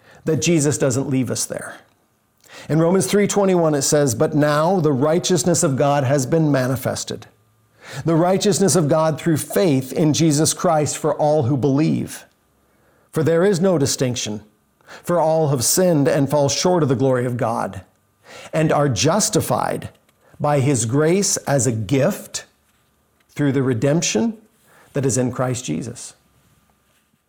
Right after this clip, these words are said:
You see, when we stand before God on Judgment Day, and we are asked the question, "Are you a sinner?" it is going to be the shortest conversation that we have ever had.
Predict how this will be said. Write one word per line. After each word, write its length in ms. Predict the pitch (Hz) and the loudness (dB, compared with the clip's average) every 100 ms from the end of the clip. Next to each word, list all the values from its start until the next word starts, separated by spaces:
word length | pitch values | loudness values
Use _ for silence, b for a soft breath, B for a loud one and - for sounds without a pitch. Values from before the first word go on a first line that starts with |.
| _ _ B B | _ _ B B
You 80 | 165 | 0
see, 160 | 226 | 2
when 160 | 233 262 | 2 2
we 100 | 294 | 2
stand 240 | 311 262 | 2 2
before 220 | 220 185 165 | 2 2 2
God 340 | 160 143 139 | 2 0 0
on 440 | 156 160 151 135 - - | 0 0 0 -2 -8 -4
Judgment 460 | 127 170 123 143 - | 0 0 0 -4 -4
Day, 280 | 110 117 - _ _ _ _ _ B B | -6 -8 -12 _ _ _ _ _ B B
and 160 | 165 160 | 0 2
we 120 | 233 | 2
are 120 | 240 | 2
asked 300 | 202 185 170 | 0 0 0
the 80 | 190 | -2
question, 420 | - 175 - 160 | 0 0 2 0
"Are 180 | 156 160 | 2 2
you 200 | 160 175 | 2 2
a 60 | 165 | 2
sinner?" 440 | - 185 170 135 | 2 2 2 2
it 160 | 147 180 | 2 2
is 120 | 151 | 2
going 200 | 185 180 | 2 2
to 60 | 160 | 2
be 120 | 151 | 2
the 100 | 143 | 0
shortest 400 | - 180 185 - | 0 2 0 0
conversation 640 | 165 147 147 147 131 143 | 0 0 0 0 -2 -2
that 100 | 135 | -2
we 100 | 139 | -2
have 100 | 135 | -2
ever 240 | 127 143 123 | -2 -4 -4
had. 300 | - - | -6 -10